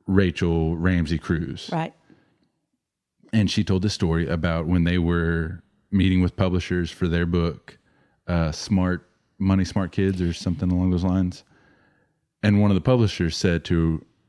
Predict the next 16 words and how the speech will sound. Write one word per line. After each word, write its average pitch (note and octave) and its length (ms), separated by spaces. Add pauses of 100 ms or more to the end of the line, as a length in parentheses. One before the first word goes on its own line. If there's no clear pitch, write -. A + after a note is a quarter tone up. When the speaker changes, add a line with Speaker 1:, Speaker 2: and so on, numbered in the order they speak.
Speaker 1:
said G2 300
to E2 120
her, D#2+ 380 (520)
uh, F2+ 320 (260)
"Hey, G2 200
you E2+ 220
know, D#2+ 320 (560)
we're F2+ 140
gonna E2+ 180
do F2 220
it D2+ 80
as E2 640
Rachel E2+ 300
Ramsey E2 280
Cruz." A2+ 500 (840)
And F2 760